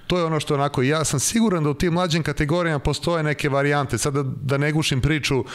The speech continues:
ne znam, u mlađim pionirima igra se pasarela sistem i to je, e, e, nema izmena. Znači, igra se po osam minuta, igra, u prvoj četvrtini je petorica igrača, u drugoj, e, četvrtini je druga petorica.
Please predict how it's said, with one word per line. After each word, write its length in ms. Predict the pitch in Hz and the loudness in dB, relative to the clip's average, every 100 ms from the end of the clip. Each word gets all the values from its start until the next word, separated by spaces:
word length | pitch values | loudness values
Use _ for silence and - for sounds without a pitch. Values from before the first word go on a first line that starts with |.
| - - | -14 -2
ne 140 | 135 | 0
znam, 140 | 139 110 | 2 2
u 40 | |
mlađim 320 | 117 143 131 | 2 2 0
pionirima 640 | 120 131 139 160 160 147 131 - - - | 0 0 2 2 2 0 -2 -8 -16 -4
igra 240 | 143 147 | -2 0
se 140 | 135 139 | 0 -2
pasarela 580 | 143 123 135 135 135 104 | -2 0 0 2 2 2
sistem 420 | 113 101 - 78 | 0 0 0 0
i 80 | 90 | 2
to 180 | 120 | 2
je, 240 | 113 113 107 | 2 2 2
e, 60 | 98 - - - | -2 -10 -16 -4
e, 80 | 110 104 101 98 - 110 110 104 104 107 | 0 2 4 2 2 2 4 4 4 2
nema 240 | 139 139 | 2 2
izmena. 460 | 143 117 98 71 - | 0 0 0 0 -2
Znači, 280 | - 104 117 | -2 0 2
igra 140 | 120 127 | 2 0
se 120 | 120 | 0
po 120 | 120 | 0
osam 300 | 127 131 120 | 0 0 0
minuta, 400 | 110 139 147 143 | 0 0 0 0
igra, 280 | 120 135 135 | 2 2 0
u 80 | 107 | 0
prvoj 260 | 147 147 | 0 0
četvrtini 580 | 135 131 117 110 143 139 | 0 0 0 0 0 2
je 180 | 127 113 | 2 0
petorica 640 | - 101 - 135 165 175 | 0 -2 0 0 0 0
igrača, 360 | 156 156 151 156 | 0 0 0 0
u 40 | |
drugoj, 260 | 135 147 143 | 0 0 0
e, 40 | - - 131 127 123 | -2 0 2 2 2
četvrtini 320 | 131 123 135 | 0 0 2
je 60 | 135 | 2
druga 280 | 123 135 110 | 0 0 0
petorica. 520 | 101 101 87 82 | 0 2 2 0